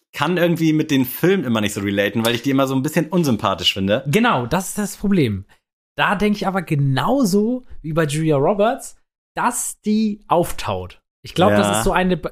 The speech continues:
Speaker 2: äh, die lässt es schon, die lässt sich schon mal so zwei, drei, äh, Treffen erstmal
Speaker 1: Ja.
Speaker 2: so an der langen Leine und sagt dann so, „Ja, warte erstmal, Freundin“, so, ne?
Speaker 1: <laughs>
Speaker 2: Erstmal musst du dich beweisen hier. Und, aber ich glaube, wenn du die einmal,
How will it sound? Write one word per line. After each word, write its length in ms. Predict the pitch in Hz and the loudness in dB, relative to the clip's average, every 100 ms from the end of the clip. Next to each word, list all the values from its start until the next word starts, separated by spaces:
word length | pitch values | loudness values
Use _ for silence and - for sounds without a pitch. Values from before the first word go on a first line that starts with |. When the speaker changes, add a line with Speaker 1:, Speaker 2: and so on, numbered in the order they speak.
| - | -8
Speaker 2:
äh, 120 | 156 156 | -4 -2
die 140 | 165 | 0
lässt 320 | 175 208 - | 2 2 0
es 300 | 208 - - | -4 -8 -8
schon, 320 | - 247 233 | -2 0 0
die 100 | 202 | 0
lässt 200 | 202 220 | -2 0
sich 140 | 226 - | 2 2
schon 140 | 247 | 2
mal 140 | 247 226 | 0 -2
so 160 | 220 | -4
zwei, 260 | 208 214 214 | -2 -2 0
drei, 360 | 208 202 190 180 | 0 0 0 -2
äh, 320 | - 185 180 | -2 -2 -2
Treffen 480 | - 190 - 180 180 | 0 -2 0 -4 -2
erstmal 260 | 175 107 | 0 2
Speaker 1:
Ja. 220 | 110 113 | 2 2
Speaker 2:
so 60 | 156 | 0
an 100 | 165 | 0
der 80 | 165 | 0
langen 180 | 165 165 | 0 2
Leine 300 | 160 160 147 | 0 0 0
und 60 | |
sagt 180 | 147 - | -2 -2
dann 100 | 156 | -2
so, 140 | 147 | 0
„Ja, 320 | 147 151 151 - - _ _ _ _ - | 0 0 -2 -6 -20 _ _ _ _ 0
warte 180 | 143 | 2
erstmal, 260 | 120 110 104 | 2 0 -4
Freundin“, 440 | - 107 101 104 | -4 -2 -2 0
so, 140 | 135 170 | -2 0
ne? 140 | 151 170 | 0 0
Speaker 1:
<laughs> 0 | |
Speaker 2:
Erstmal 520 | 170 175 165 156 151 | 0 0 0 0 0
musst 180 | 156 143 | -2 -2
du 40 | |
dich 100 | 135 | -4
beweisen 440 | 127 123 135 113 101 | -2 0 0 0 -4
hier. 200 | 98 90 - _ _ _ _ _ _ _ | -6 -8 -16 _ _ _ _ _ _ _
Und, 320 | 160 160 160 - | 0 0 0 -2
aber 260 | 156 180 | 0 0
ich 120 | 175 - | -2 -4
glaube, 500 | 185 220 233 220 190 | 0 2 2 2 0
wenn 140 | 208 | -2
du 100 | 208 | -2
die 220 | 190 202 | -4 -8
einmal, 720 | - 240 277 233 226 226 220 | -2 0 2 2 2 2 0